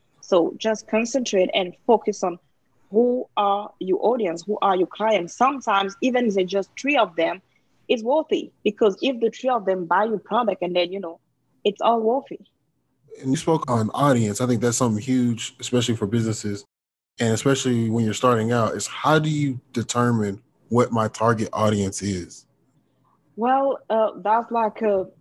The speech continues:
Speaker 1: a study. See how, see who is actually interested in your brand. You know, when you post something, see who gonna like, who gonna comment, you know,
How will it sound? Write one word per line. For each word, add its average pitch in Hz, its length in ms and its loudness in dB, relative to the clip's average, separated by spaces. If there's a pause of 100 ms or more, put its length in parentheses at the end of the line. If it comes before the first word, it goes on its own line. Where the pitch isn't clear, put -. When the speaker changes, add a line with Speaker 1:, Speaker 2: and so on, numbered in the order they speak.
(140)
Speaker 1:
a 190 120 2
study. 208 680 -2
See 269 340 -2
how, 226 540 0 (220)
see 269 340 -2
who 240 360 -2
is 208 80 -2
actually 208 340 0
interested 185 460 -4
in 175 60 -4
your 165 100 -2
brand. 202 360 -6 (360)
You 202 100 0
know, 208 80 2
when 196 220 0
you 185 80 2
post 190 300 -6
something, 190 500 -2
see 214 260 0
who 196 180 2
gonna 180 220 -2
like, 185 340 0 (140)
who 190 140 -2
gonna 180 240 -2
comment, 185 600 -4 (360)
you 185 80 0
know, 180 280 -2